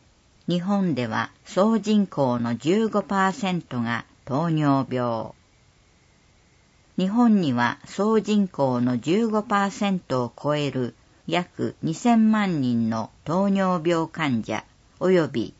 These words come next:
予備軍がいると推定されています。早期発見、早期治療が重要。糖尿病には痛みなどの自覚症状が少ないため、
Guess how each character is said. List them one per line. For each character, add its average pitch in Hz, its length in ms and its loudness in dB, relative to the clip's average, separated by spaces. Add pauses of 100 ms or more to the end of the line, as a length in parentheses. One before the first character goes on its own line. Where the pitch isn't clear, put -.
予 165 120 0
備 233 160 2
軍 160 300 0
が 120 160 0
い 117 120 -4
る 170 120 -2
と 170 180 -4
推 170 260 -4
定 147 340 -4
さ 131 180 -4
れ 143 100 -2
て 135 140 -8
い 117 160 0
ま 113 180 -4
す。 - 340 -12 (1800)
早 233 360 2
期 139 160 -6
発 139 260 -4 (140)
見、 139 420 0 (240)
早 240 320 2
期 131 180 -6
治 - 200 -8
療 175 340 2
が 156 160 0
重 131 320 -4
要。 120 480 -2 (1700)
糖 214 220 2
尿 214 440 4
病 180 220 2
に 165 140 -2
は 110 260 -4 (300)
痛 190 220 0
み 196 120 4
な 185 160 2
ど 147 160 0
の 113 120 -2
自 123 180 -8
覚 190 320 -4
症 190 280 0
状 127 280 0
が 113 160 -6
少 - 260 -8
な 185 160 0
い 143 120 -2
た - 180 -8
め、 117 240 -4